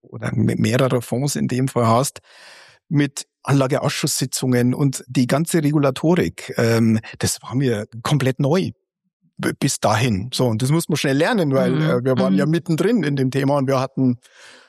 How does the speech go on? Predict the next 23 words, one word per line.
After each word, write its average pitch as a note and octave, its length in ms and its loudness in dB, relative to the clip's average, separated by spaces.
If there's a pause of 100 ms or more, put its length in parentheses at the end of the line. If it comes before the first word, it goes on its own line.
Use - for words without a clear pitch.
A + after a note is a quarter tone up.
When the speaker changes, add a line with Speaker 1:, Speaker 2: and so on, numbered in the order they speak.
(120)
Speaker 1:
damals D#3+ 320 0
schon D3+ 160 -4
irgendwie D3+ 300 0
drei C3+ 180 0
Milliarden C#3 380 0
Assets F#3 280 -2
under B2 200 2
Management C#3+ 480 0
vor D#3 120 -2
der C#3 120 0
Brust D3 380 0
und, D3+ 260 0
äh, C3 180 2
die D3 160 -2
mussten D#3+ 320 0
bearbeitet C#3+ 600 0
werden. G#2 340 -6
Dazu C3+ 340 0
war C#3+ 120 2
natürlich C3 360 0
Hamburg C3+ 280 0
ganz B2 180 0
neu. C3 240 2